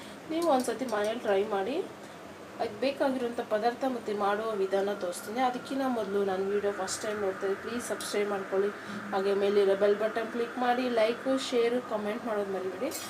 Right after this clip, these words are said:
ಈಗ ಬನ್ನಿ, ಈ ಸೂಪರ್ ಟೇಸ್ಟಿಯಾದ ಬೀಟ್ರೂಟ್ ಪಲ್ಯ ಯಾವ ರೀತಿ ಮಾಡ್ಕೋಬೇಕು ಅಂತ ತೋರಿಸ್ಕೊಡ್ತೀನಿ. ಬೀಟ್ರೂಟ್ ಸಾಗು. ಈಗ ಬನ್ನಿ, ಮಾಡುವ ವಿಧಾನ ಮತ್ತು ಬೇಕಾಗಿರುವಂಥ ಪದಾರ್ಥ ತೋರಿಸ್ಕೊಡ್ತೀನಿ. ಮೊದಲಿಗೆ ನಾನು ಒಂದು ಬೌಲ್ ಆಗೋಷ್ಟು ಬೀಟ್ರೂಟ್ ತೊಗೊಂಡಿದ್ದೀನಿ. ಬೀಟ್ರೂಟ್ನ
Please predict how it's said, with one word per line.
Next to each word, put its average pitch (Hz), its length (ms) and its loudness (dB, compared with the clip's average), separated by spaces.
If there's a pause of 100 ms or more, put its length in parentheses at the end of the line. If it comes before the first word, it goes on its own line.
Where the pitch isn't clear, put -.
(240)
ಈಗ 208 100 -6
ಬನ್ನಿ, 233 260 6
ಈ 285 60 8
ಸೂಪರ್ 302 400 6
ಟೇಸ್ಟಿಯಾದ 247 460 8
ಬೀಟ್ರೂಟ್ 233 460 2
ಪಲ್ಯ 202 240 6
ಯಾವ 202 200 6
ರೀತಿ 254 240 2
ಮಾಡ್ಕೋಬೇಕು 226 560 2
ಅಂತ 208 160 0
ತೋರಿಸ್ಕೊಡ್ತೀನಿ. 262 800 4
ಬೀಟ್ರೂಟ್ 254 440 4
ಸಾಗು. 254 420 6 (380)
ಈಗ 202 180 -6
ಬನ್ನಿ, 208 480 4
ಮಾಡುವ 196 380 4
ವಿಧಾನ 190 440 0 (120)
ಮತ್ತು 214 380 2
ಬೇಕಾಗಿರುವಂಥ 185 760 -2 (200)
ಪದಾರ್ಥ 180 380 0
ತೋರಿಸ್ಕೊಡ್ತೀನಿ. 185 720 -4 (480)
ಮೊದಲಿಗೆ 202 540 -2
ನಾನು 202 200 -2 (840)
ಒಂದು 220 240 -2
ಬೌಲ್ 214 260 2
ಆಗೋಷ್ಟು 185 500 -2 (120)
ಬೀಟ್ರೂಟ್ 202 420 -4
ತೊಗೊಂಡಿದ್ದೀನಿ. 311 560 2
ಬೀಟ್ರೂಟ್ನ 196 520 -4